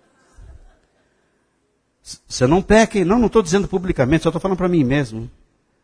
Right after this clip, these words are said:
Você já pecou, você está fora. Jesus foi obediente. Imagine o que ele teve que suportar.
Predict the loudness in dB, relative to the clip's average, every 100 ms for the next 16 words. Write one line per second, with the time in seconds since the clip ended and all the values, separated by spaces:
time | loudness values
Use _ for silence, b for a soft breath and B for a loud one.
0 | _ -12 -8 -6 -4 -4 -4 -6 -4 -6
1 | -8 -8 -4 -2 -2 -4 -4 -4 -4 -4
2 | -8 -12 _ _ _ _ _ -20 0 0
3 | 2 -2 -2 -2 0 2 2 4 2 0
4 | B 4 6 6 4 2 2 2 2 0
5 | 0 2 0 0 -4 -6 -4 -4 -2 -4
6 | -4